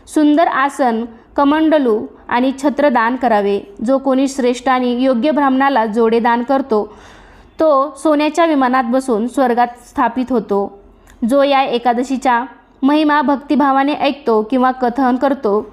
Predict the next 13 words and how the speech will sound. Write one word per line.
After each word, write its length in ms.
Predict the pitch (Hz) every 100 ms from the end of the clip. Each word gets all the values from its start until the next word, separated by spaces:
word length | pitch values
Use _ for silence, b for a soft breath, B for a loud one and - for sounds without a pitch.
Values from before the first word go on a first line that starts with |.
| - 285
तो 80 |
स्वर्गात 460 | 285 302 254 226 240
जातो. 400 | 226 214 220 196 - - b b _ _ _ -
सूर्यग्रहणाच्या 880 | - 320 330 392 330 320 294 269 277
वेळी 380 | 277 311 240 226 - -
चतुर्दशीयुक्त 840 | 349 339 311 311 320 330 339 339
अमावस्येला 840 | 349 262 247 254 269 302 269 196 226
श्राद्ध 360 | - 247 214 254 262
केल्याने 480 | 262 262 262 214 208
जे 160 | 302
फळ 260 | 302 294 269
प्राप्त 360 | 262 233 -
होते 400 | 247 269 269 214